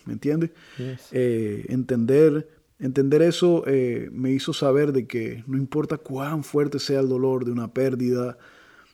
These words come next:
Speaker 1: el dolor de una traición,
Speaker 2: Ujú.
Speaker 1: el dolor de un rechazo,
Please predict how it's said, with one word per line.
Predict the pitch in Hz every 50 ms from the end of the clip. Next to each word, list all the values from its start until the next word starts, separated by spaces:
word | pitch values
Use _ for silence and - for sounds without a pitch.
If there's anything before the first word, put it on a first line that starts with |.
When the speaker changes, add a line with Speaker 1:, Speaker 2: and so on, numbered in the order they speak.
| _ -
Speaker 1:
el | - 123 123
dolor | 120 120 117 120 120 120
de | 117 120 120
una | 117 120 117 117 117 110
traición, | 98 107 101 95 95 - - 120 143 151 151 147 139 135 131 139 143 -
Speaker 2:
Ujú. | - 135 117 127 131 131 131
Speaker 1:
el | 120 117
dolor | 113 113 113 113 113 113 113 117
de | 113 113
un | 113 113 110
rechazo, | 110 101 98 - - 139 135 139 139 135 - 135 127 123 120 135 -